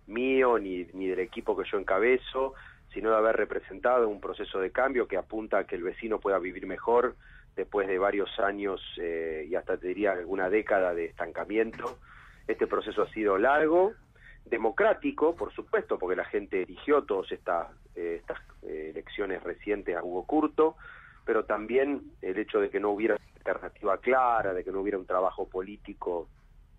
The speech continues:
que lograra concitar la, la anuencia del vecino, hizo que, eh, aún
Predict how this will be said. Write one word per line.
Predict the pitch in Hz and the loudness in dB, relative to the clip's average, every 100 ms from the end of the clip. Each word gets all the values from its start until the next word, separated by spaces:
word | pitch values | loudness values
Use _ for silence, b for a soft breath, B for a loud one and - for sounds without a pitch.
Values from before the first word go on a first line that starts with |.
| - - - | -20 -20 -8
que | 113 | -2
lograra | 101 98 113 135 117 98 - B B | 0 2 4 4 4 0 -2 B B
concitar | 95 92 - 92 - 107 104 95 - | -10 -10 -12 -6 0 2 2 -2 -4
la, | 90 87 85 80 78 76 80 | -2 2 2 0 -2 -6 -8
la | 90 | -6
anuencia | 92 107 104 104 | -2 -4 -2 -2
del | 95 | -2
vecino, | 98 95 - 117 117 | -2 -2 -4 -2 0
hizo | 107 - 120 - - - | -2 0 0 0 -18 -14
que, | - B B B - | -14 B B B -6
eh, | 90 87 87 85 85 87 | 0 0 0 0 -2 -2
aún | 92 110 127 | 0 0 -2